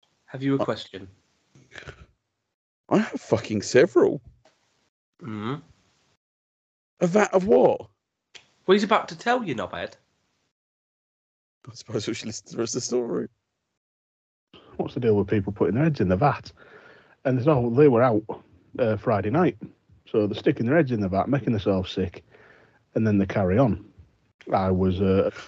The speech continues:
Speaker 2: Vat of what? Surely a
Speaker 1: Imagine
Speaker 2: vat is like
Speaker 1: he's about to tell us.
Speaker 2: No, he just said they're sticking their head in a vat and they're making themselves sick.
Speaker 1: Right, but he's probably gonna explain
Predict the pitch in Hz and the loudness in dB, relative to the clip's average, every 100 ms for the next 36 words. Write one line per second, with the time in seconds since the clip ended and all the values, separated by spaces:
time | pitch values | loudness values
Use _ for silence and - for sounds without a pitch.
0 | _ 247 254 254 254 262 269 254 - 110 | _ 8 8 10 8 10 12 12 10 4
1 | - _ _ _ _ _ _ _ _ _ | -8 _ _ _ _ _ _ _ _ _
2 | _ _ _ - - - - _ - - | _ _ _ -20 -20 -20 -20 _ 0 0
3 | - _ _ - - 269 285 254 247 233 | -12 _ _ -16 0 2 4 6 6 8
4 | 554 349 370 - 427 508 523 - - 523 | 8 6 2 0 0 -2 -2 -8 4 4
5 | 508 294 147 - - _ _ _ _ _ | 4 2 -2 -6 -20 _ _ _ _ _
6 | _ _ _ _ 508 440 466 440 427 427 | _ _ _ _ 2 2 4 4 6 8
7 | 415 - 440 392 370 381 302 285 381 - | 8 6 2 4 6 6 4 -2 2 2
8 | - 208 214 220 214 220 208 226 208 - | 2 -4 -2 -2 -2 -4 4 4 4 0
9 | 320 - - _ - 226 - 190 208 269 | -2 -6 -12 _ -6 -6 -6 -10 -6 -6
10 | 233 226 233 214 - - - 202 180 117 | -6 -10 -10 -10 -12 -12 -4 -2 -2 -4
11 | 117 | -8